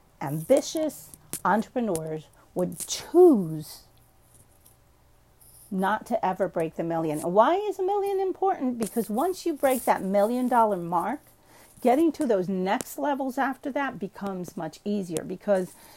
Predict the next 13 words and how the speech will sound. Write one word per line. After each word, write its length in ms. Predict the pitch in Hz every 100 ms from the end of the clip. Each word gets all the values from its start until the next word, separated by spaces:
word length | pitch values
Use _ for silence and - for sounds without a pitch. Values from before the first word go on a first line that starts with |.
| - -
you're, 260 | 214 190
you're 220 | 202 190 180
creating 560 | - 220 254 277 240
momentum. 840 | 196 175 165 175 190 196 - - 190
Things 320 | 233 294 277
are 120 | 285
happening 580 | 190 226 214 - 214 190
now 260 | 170 165 170
on 100 | 160
a 40 |
much 280 | 175 196 -
larger 340 | 190 175 190
scale. 640 | 160 - 185 170 - -